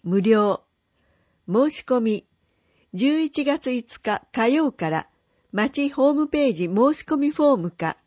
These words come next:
メール、はがき、ファックスに、講演会名、住所、氏名、電話を記入し、生涯学習課へ。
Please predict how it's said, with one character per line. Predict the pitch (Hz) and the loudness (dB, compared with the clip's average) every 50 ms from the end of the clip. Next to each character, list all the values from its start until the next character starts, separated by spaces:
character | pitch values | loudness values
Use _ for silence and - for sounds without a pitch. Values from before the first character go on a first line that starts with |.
| _ _ _ _ _ _ _ _ _ | _ _ _ _ _ _ _ _ _
メ | 165 185 208 220 233 226 | -4 0 2 4 4 4
ー | |
ル、 | 214 214 214 196 - _ _ _ _ | 4 2 2 0 0 _ _ _ _
は | - - 214 | -4 -4 -2
が | 202 226 240 269 | 0 0 -2 -2
き、 | - - 226 - - _ _ _ | -2 -6 -8 -10 -10 _ _ _
フ | _ 269 | _ -2
ァ | 277 | -2
ッ | 311 | -2
ク | - _ - | -2 _ -14
ス | - - - 175 165 | -16 -12 -10 -8 -6
に、 | 160 165 165 - _ _ _ _ _ _ _ _ _ _ _ _ | -6 -6 -8 -10 _ _ _ _ _ _ _ _ _ _ _ _
講 | - 262 285 302 311 320 | -4 -2 0 0 2 0
演 | 311 311 294 285 | 0 -2 -4 -6
会 | 277 - 285 285 262 190 | -6 -6 -4 -2 -2 -2
名、 | 175 175 175 170 170 160 - - _ _ _ _ _ _ _ _ _ _ _ _ | -2 -4 -4 -4 -4 -6 -10 -14 _ _ _ _ _ _ _ _ _ _ _ _
住 | - 190 220 294 302 269 | -10 -4 -2 0 0 0
所、 | 233 - - 175 160 - - - | -2 -4 -4 -4 -4 -4 -6 -12
氏 | _ - - - 269 254 | _ -16 -8 -6 -4 -2
名、 | 240 233 190 175 175 - - _ _ - | 0 0 0 -2 -4 -6 -12 _ _ -4
電 | 165 202 247 277 294 | -2 0 0 0 0
話 | 302 294 277 277 | 0 0 0 0
を | 269 | -2
記 | 262 - 233 226 | -2 -4 -6 -4
入 | 226 233 240 226 233 | -2 0 0 -2 -2
し、 | - - - 196 180 - _ _ _ _ _ _ | -4 -8 -8 -8 -8 -8 _ _ _ _ _ _
生 | - - 254 269 294 302 | -10 -2 0 0 0 0
涯 | 285 311 311 311 285 | 0 -2 -2 -2 -2
学 | 233 254 254 269 - | -2 -4 -4 -4 -8
習 | - - 247 233 214 | -12 -6 -4 -4 -4
課 | 202 - - 196 190 180 | -4 -4 -4 -2 -2 -2
へ。 | 175 175 - | -2 -4 -8